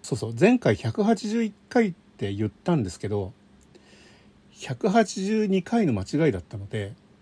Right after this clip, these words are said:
今回は百八十三回です。どうでもいいことですね。ラジオトークの紹介文というか、タイトルのとこだけ書き換えましたけど、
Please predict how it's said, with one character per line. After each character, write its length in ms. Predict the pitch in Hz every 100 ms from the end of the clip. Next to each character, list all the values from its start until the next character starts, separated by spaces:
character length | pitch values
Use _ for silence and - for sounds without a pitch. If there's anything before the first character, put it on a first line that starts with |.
| _ - - _ -
今 240 | 208 190
回 240 | - 87 110
は 100 | 120
百 280 | 117 -
八 240 | 139 151 139
十 120 | 127
三 240 | 120 123
回 200 | 113 107
で 100 | 92
す。 160 | - - - _ -
ど 80 | 143
う 40 |
で 60 | 156
も 80 | 165
い 60 |
い 20 |
こ 100 | 170
と 60 | 110
で 100 | -
す 140 | -
ね。 220 | - - - - - _
ラ 200 | - 127
ジ 80 | 123
オ 80 | 127
ト 160 | 123
ー 20 | 107
ク 80 |
の 240 | 95 95 - _ _ _ _ -
紹 300 | - 135 120
介 160 | 120
文 160 | 117 110
と 80 | 101
い 20 |
う 40 |
か、 80 | 113
タ 120 | -
イ 60 | 131
ト 100 | 135
ル 60 |
の 40 | 127
と 60 |
こ 80 | 127
だ 100 | 117
け 60 | 110
書 120 | 117
き 80 | -
換 80 | 120
え 40 |
ま 100 | 117
し 60 | -
た 60 |
け 60 | 92
ど、 160 | 95